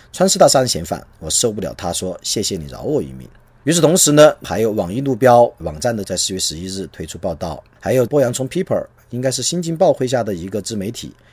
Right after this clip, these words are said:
也在四月十七号推出报道。这一次呢，表现比较突出的还有腾讯的探针，他在四月十七号一口气发布了两篇新闻，四月十八号再次发表一篇新闻，都是关于川师大杀人事件的。以上的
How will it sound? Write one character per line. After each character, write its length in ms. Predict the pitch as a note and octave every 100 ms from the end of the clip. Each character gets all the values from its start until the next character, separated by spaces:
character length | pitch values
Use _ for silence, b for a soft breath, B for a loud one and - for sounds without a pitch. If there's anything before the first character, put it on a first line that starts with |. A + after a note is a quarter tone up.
| b
也 100 | E2+
在 100 | E2+
四 160 | G#2+ A2
月 60 |
十 160 | G2+ E2+
七 100 | -
号 60 |
推 140 | F2 F2
出 100 | F#2
报 180 | G2 E2+
道。 220 | E2+ - B B B B
这 160 | G#3+
一 60 | G3
次 180 | F3 F3
呢， 80 | E3
表 160 | A2+
现 160 | F2 B2+
比 60 |
较 100 | A2
突 140 | G#2 C#3
出 180 | - D3+
的 80 |
还 140 | A2 F#2+
有 80 | F#2+
腾 180 | -
讯 160 | C3 E3
的 80 | B2
探 220 | - C#3
针， 200 | C#3+ D#3+ -
他 140 | - B2
在 100 | B2+
四 200 | - D3+
月 60 |
十 140 | C3+ -
七 160 | -
号 140 | D3 D3
一 60 |
口 120 | C#3+ G2
气 100 | G#2+
发 220 | - C3+
布 160 | C#3+
了 80 | B2
两 240 | G2 G2 C2
篇 160 | A#2
新 220 | B2+ C#3+
闻， 120 | C3 - -
四 160 | -
月 40 | D3
十 140 | -
八 160 | C3+ D3
号 140 | C3
再 200 | G#2+ F#2
次 140 | - -
发 160 | G2
表 180 | F#2+ D#2+ C2+
一 140 | D#2+ F2+
篇 100 | F#3
新 240 | - F#2
闻， 100 | - - _
都 100 | -
是 140 | G#3 G#2+
关 160 | G#2
于 20 |
川 160 | F#2 F#2
师 80 | -
大 80 | F#2+
杀 140 | -
人 100 | E2
事 160 | - E2
件 220 | F#2 C#2+
的。 100 | - -
以 80 | -
上 240 | - D3
的 120 | C3+